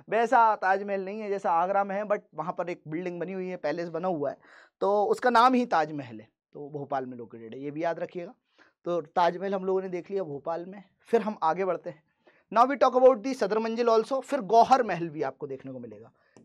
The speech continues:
जी ए यू एच ए आर, गौहर महल।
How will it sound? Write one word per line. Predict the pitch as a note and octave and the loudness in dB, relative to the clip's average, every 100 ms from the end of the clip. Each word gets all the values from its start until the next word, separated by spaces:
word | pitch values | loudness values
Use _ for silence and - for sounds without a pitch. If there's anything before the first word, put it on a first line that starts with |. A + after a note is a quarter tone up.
| - | -20
जी | B2+ F3+ F#3+ | -14 -12 -8
ए | F3 E3 | -6 -6
यू | D#3 F3+ E3 G3 - | -8 -8 -10 -12 -8
एच | D#3+ E3 - - _ C#3 | -4 -4 -6 -20 _ -16
ए | B2+ - C#3+ | -14 -10 -4
आर, | D3 C#3+ E3 C#3+ | -4 -4 -10 -16
गौहर | C3 B2+ D#3 F3 - _ _ _ _ C#3+ | -8 -6 -6 -8 -10 _ _ _ _ -12
महल। | C3+ A2 | -12 -12